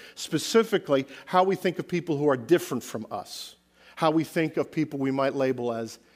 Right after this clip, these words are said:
outsiders. So the question for us all this morning, it's really the question before any sermon, whenever we hear the word preached,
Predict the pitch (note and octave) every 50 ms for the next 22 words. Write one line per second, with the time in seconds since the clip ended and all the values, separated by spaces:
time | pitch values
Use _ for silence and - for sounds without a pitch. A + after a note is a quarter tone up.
0 | _ _ - - _ D3 C3+ A#2+ - - - C#3+ A#2 A#2 B2 G2 F#2+ - - -
1 | - - - - - _ _ _ _ _ _ _ _ _ _ _ _ _ _ _
2 | _ _ _ - - - - - - - - _ _ _ - _ _ _ _ _
3 | _ _ _ - F3+ E3+ - G#3+ A3+ A3 - G#3+ F#3 - F#3+ F#3 E3+ - - F#3+
4 | F3 F3+ D#3 C#3 - - C#3 B2+ C3 C3 B2+ - F#3 E3+ D#3+ D3 - - - F3
5 | E3+ D#3 - - D#3+ D3 C3+ B2 E3 - - - _ _ - D#3 C#3 B2+ - -
6 | F3 D3 C3+ - - E3+ F#3+ A3 G3+ - - - C#3+ B2+ C3 B2+ B2+ B2+ C#3 E3+
7 | G3 G#3 F#3+ F3 C#3 B2+ C3+ C3 B2 B2+ A#2 A#2+ A#2+ A#2 A2+ - - C3+ A#2 A#2+
8 | A2+ - -